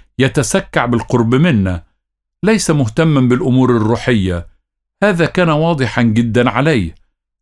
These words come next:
توقف للحظة لسماع ما كنت أقوله، ثم رأيت على وجهه تعبيراً ساخراً، كما لو أنه كان يقول: "يا للحماقة"، لكنه لم يتحرك، كان واقفاً مستمعاً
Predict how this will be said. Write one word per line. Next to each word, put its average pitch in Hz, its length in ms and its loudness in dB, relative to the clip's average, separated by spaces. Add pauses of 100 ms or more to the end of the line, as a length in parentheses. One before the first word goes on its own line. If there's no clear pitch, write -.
(140)
توقف 165 540 0
للحظة 120 600 0
لسماع 139 520 0
ما 123 120 0
كنت 160 360 0
أقوله، 110 640 0 (260)
ثم 139 220 2
رأيت 175 440 0
على 139 260 -2
وجهه 120 640 0 (160)
تعبيراً 160 520 2
ساخراً، 98 760 -2 (120)
كما 135 280 2
لو 113 140 2
أنه 139 600 0
كان 139 200 0
يقول: 110 720 0 (480)
"يا 120 160 4
للحماقة"، 131 760 0 (540)
لكنه 185 480 2
لم 160 160 2
يتحرك، 151 680 -2 (100)
كان 175 200 2
واقفاً 131 520 0
مستمعاً 110 840 0